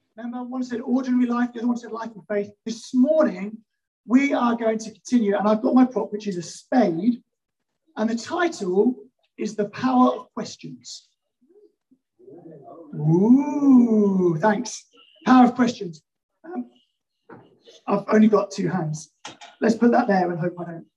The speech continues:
fall over on it. Um, pretty much every time I've ever been somewhere and someone has tried to teach me about how to share my faith in an ordinary way,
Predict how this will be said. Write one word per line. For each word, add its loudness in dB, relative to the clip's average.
fall -4
over -4
on -12
it. -16
Um, -4
pretty 4
much 0
every 2
time -6
I've -4
ever -4
been -4
somewhere -10
and -4
someone 2
has 0
tried 0
to -2
teach 0
me -6
about 0
how 2
to -4
share 0
my 2
faith -10
in -4
an -10
ordinary 2
way, -8